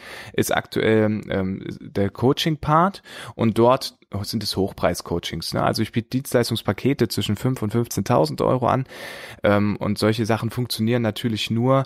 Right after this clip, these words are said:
weil du nicht auf Stundenlohnbasis arbeitest, sondern weil du mit Ergebnissen arbeitest. Und das ist halt auch so eine Sache. Bei mir ist es so, ich gucke halt besonders intensiv,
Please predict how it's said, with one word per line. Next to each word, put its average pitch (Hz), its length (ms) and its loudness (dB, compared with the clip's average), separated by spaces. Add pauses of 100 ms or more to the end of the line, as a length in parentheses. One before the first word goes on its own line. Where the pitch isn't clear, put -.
(200)
weil 104 240 4
du 113 80 2
nicht 107 220 2
auf - 100 -2
Stundenlohnbasis 139 1500 2
arbeitest, 120 640 0
sondern 110 300 0
weil 101 160 2
du 107 100 -2
mit 104 160 -2
Ergebnissen - 560 -4
arbeitest. - 580 -6 (420)
Und 98 380 2 (200)
das 101 160 2
ist 101 160 -2
halt 101 420 2
auch - 180 0
so - 120 0
eine 104 80 2
Sache. 151 500 2
Bei 101 140 4
mir 127 220 2
ist 123 100 -2
es 113 120 -2
so, 117 260 4
ich 117 120 -4
gucke - 260 -2
halt 107 200 2
besonders 117 600 0
intensiv, 110 600 -2